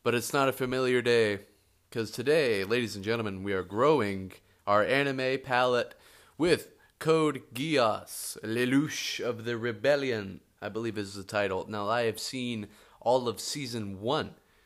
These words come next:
and I simply could not stop watching it. It was s-, so amazing, and it was such a great watch. I wanted to watch this show many years ago.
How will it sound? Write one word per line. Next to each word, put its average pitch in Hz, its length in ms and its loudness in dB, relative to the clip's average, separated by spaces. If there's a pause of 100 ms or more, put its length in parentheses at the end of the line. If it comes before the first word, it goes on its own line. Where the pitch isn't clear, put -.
(300)
and 107 200 -4
I 95 120 -2
simply 135 440 -6
could 123 260 -4
not 123 320 -4
stop 117 500 -2
watching 104 460 0
it. 92 160 -4
It 110 240 -4
was 101 340 -8 (320)
s-, - 260 -12 (200)
so 170 460 2
amazing, 131 640 -2 (340)
and 113 260 -2
it 110 140 2
was 113 220 -4
such 135 320 -2
a 120 160 -6
great 117 260 -2
watch. 120 320 2
I 104 140 -4
wanted 131 380 -4
to 110 60 -6
watch 117 460 -4
this 95 160 -10
show 139 540 -2 (500)
many 139 300 -2
years 143 400 -4
ago. 104 320 -6